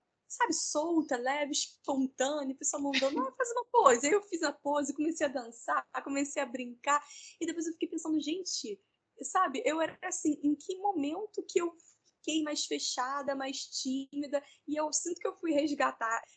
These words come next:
essa Jaqueline extrovertida, essa, essa minha criança interior de fato, não tem muito tempo, né? Porque é aquilo também, né? A gente cresce,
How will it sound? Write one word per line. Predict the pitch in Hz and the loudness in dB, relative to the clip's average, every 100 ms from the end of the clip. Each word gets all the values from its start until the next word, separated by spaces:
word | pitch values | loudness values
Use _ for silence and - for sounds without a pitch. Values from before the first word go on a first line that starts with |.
| _ - | _ -12
essa | 196 - 190 190 | -10 -6 -2 -2
Jaqueline | 208 196 - 196 185 190 190 190 190 | -2 -6 -4 -6 -6 -14 -16 -18 -14
extrovertida, | 185 - - 190 196 _ - - 214 233 196 185 | -8 -6 -6 -8 -10 _ -10 -8 -6 -4 -4 -2
essa, | 185 - 202 190 | -4 -4 -6 -2
essa | 233 - 262 | 0 0 -2
minha | 226 | -2
criança | 220 208 196 202 | -2 -4 -4 -4
interior | 214 196 196 196 | -4 -2 0 0
de | 196 190 - | -2 -6 -8
fato, | 240 - - 196 _ _ _ - _ | -8 -8 -12 -12 _ _ _ -20 _
não | 233 247 339 | -2 0 2
tem | 480 | 2
muito | 466 466 | 0 4
tempo, | 539 440 277 247 247 | 4 4 2 -2 -4
né? | 277 | -4
Porque | 320 508 | -4 -4
é | |
aquilo | 571 - 494 | -4 0 0
também, | 480 466 302 | 0 0 2
né? | 240 | 2
A | 233 | 0
gente | 262 269 - | -2 -4 -4
cresce, | - 233 277 247 226 - - - 226 190 | -2 0 2 0 -2 -8 -14 -10 -6 -8